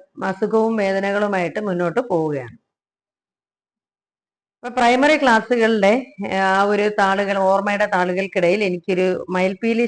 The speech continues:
ശേഖരം ഉണ്ടാവാതെ പോയത് എന്റെ അസുഖം കാരണമാണ്. അപ്പൊ ഒന്ന് മുതൽ നാല് വരെയാണ് പ്രൈമറി ക്ലാസ്. അപ്പൊ ആ സമയത്താണ്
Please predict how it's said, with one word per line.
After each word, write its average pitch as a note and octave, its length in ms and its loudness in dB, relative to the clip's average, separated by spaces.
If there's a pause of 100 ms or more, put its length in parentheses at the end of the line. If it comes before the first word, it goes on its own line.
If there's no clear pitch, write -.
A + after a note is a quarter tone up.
ശേഖരം F3+ 460 0
ഉണ്ടാവാതെ F3 540 2
പോയത് D#3+ 380 -2 (360)
എന്റെ F#3+ 180 -2
അസുഖം F3+ 380 -2
കാരണമാണ്. D#3 400 -2
അപ്പൊ G3+ 160 -4
ഒന്ന് G#3+ 180 -2
മുതൽ A#3+ 240 0
നാല് G#3+ 240 0
വരെയാണ് G#3 340 -2
പ്രൈമറി F3+ 400 -2
ക്ലാസ്. D#3+ 280 -6
അപ്പൊ F#3 160 -2
ആ G#3 200 0
സമയത്താണ് A3 580 -2